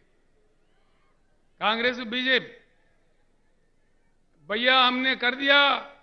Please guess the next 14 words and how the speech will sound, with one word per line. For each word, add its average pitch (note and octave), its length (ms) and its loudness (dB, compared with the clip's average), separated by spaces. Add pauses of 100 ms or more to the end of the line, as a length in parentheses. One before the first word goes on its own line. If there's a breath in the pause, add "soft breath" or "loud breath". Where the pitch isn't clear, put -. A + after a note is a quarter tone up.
(480)
ఉన్హోనే A3 320 -6
రోక్ F#3 240 -6
దియా. F3+ 260 -12 (1500)
భయ్యా B3+ 320 0
హమ్నే C4 220 -4
కర్ A#3+ 200 -6
దియా, C#4 280 0
ఇన్హోనే B3 300 -6
రోక్ G3+ 220 -6
దియా." F#3+ 300 -10 (1300)
కాంగ్రెస్ B3 400 4
ఉంటే A#3+ 200 -2
బీజేపీని A#3+ 480 -2
తిట్టడం, B3 420 -4